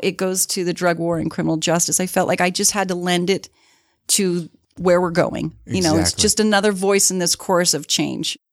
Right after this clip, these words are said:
Speaker 2: Let's actually take a quick break here. We need to play
Speaker 1: Absolutely.
Speaker 2: a couple messages from our sponsors, uh, but then, I mean, we got a lot more we're gonna get into here,
Speaker 1: <laughs>
Speaker 2: Christine. So,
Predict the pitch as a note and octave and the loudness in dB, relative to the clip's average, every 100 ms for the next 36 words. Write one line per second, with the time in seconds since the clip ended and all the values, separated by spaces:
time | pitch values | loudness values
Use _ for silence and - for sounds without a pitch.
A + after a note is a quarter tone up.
0 | _ - F#3 G#3+ A#3+ A3 G#3 E3 D#3+ C#3+ | _ -2 -2 2 0 2 2 2 2 0
1 | B2+ C#3 - A2+ A2 G#2+ A2 A#2 C3+ B2 | 0 0 0 2 0 2 0 2 2 2
2 | D#3 B2 B2+ - C#3 C3 A#2+ A#2+ - A2 | 2 4 2 0 -2 0 2 2 2 0
3 | A2 - A2 F#2+ - - A#2+ A#2 - G#2 | -2 0 0 0 0 0 0 0 0 0
4 | F#2 - G2 F#2+ A2+ - D3+ C3 B2+ B2 | 0 0 0 0 -2 -2 0 2 2 0
5 | - A#2 A#2+ C#3 G2 E2 E2 E2+ E2+ E2+ | -2 0 0 2 0 0 -4 -4 -4 -2
6 | E2+ D3 A#3+ F#2 F2 F#2 F2 G2 F2+ G2 | 0 2 2 0 0 0 0 0 -2 0
7 | F#2+ - G#2+ | 0 2 0